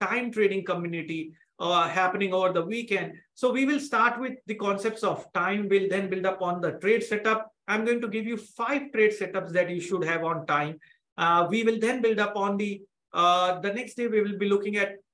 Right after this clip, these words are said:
Gann। So it's a two days program, it's an online। आप नहीं attend कर पा रहे हो for whatever reason, does not matter, because we will be recording this for each one of you and we will be giving it to you for a period of fifteen days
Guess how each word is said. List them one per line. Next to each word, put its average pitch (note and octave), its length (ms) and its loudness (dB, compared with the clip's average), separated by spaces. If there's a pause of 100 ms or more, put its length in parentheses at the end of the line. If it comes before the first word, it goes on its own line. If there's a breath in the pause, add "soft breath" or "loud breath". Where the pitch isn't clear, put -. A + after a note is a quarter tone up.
(160)
Gann। F#3 300 0
So G#3 140 -2
it's G#3+ 160 -2
a G#3+ 100 -6
two G#3+ 160 -4
days G#3+ 220 6
program, G3+ 400 -4
it's F3+ 180 -10
an E3+ 180 -2
online। F3+ 460 0 (220)
आप F#3 260 0
नहीं F#3 480 0
attend G3+ 320 -2
कर F#3+ 200 0
पा F3 120 2
रहे F#3 80 2
हो F3+ 80 -4
for F3+ 140 2
whatever F#3 360 0
reason, F#3 360 -4 (380)
does F3 240 0
not F#3+ 340 2
matter, F#3 320 2
because F#3 320 -2
we F#3+ 140 -4
will G3 140 0
be G3 140 2
recording A3 640 -2
this F#3 220 -4
for F3 320 -6 (100)
each A#3+ 380 -6
one E3+ 320 -2
of D3+ 200 -4
you B2+ 240 -8 (420)
and G3+ 140 0
we A3 80 4
will A#3 140 -2
be A3+ 100 0
giving A3 300 0
it A3+ 160 -6
to A3 60 -2
you A3 140 -2
for G#3+ 220 -2
a G#3+ 120 -4
period G#3 260 0
of A3 140 -4
fifteen G#3+ 560 -2
days B2+ 300 -6